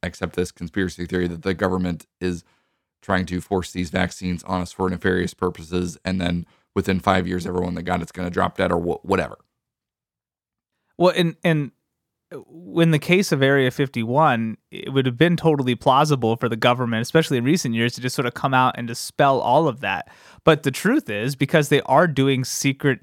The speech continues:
Speaker 1: Yeah.
Speaker 2: shit at Area fifty-one that is highly classified, especially during the Cold War, it was probably a lot better to let people believe nonsense than for them to get close to the truth.
Speaker 1: Yeah, I think there's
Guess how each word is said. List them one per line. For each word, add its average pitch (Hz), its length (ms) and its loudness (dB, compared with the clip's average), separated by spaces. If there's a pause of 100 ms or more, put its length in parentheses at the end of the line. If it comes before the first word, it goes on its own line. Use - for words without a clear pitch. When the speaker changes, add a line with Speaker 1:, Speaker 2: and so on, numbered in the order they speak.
(120)
Speaker 1:
Yeah. 104 220 4
Speaker 2:
shit - 180 -6
at 123 160 2
Area 117 260 2
fifty-one 117 760 0 (320)
that 117 160 4
is - 160 -4
highly 131 340 6
classified, 139 540 2
especially 170 320 0
during 131 160 2
the 113 60 -6
Cold 196 260 0
War, 113 320 0 (280)
it 123 60 -6
was 131 160 0
probably 117 800 0 (220)
a 135 80 4
lot 127 420 2
better 123 460 2
to 143 140 -2
let 139 220 2
people 147 300 -2
believe 131 560 0
nonsense 117 760 0
than 131 160 2
for 135 120 -2
them 131 160 4
to 131 60 2
get 123 220 -2
close 139 420 2
to - 100 -4
the - 100 -8
truth. - 380 -4
Speaker 1:
Yeah, 98 220 4
I 113 100 4
think 160 180 -4
there's 113 200 0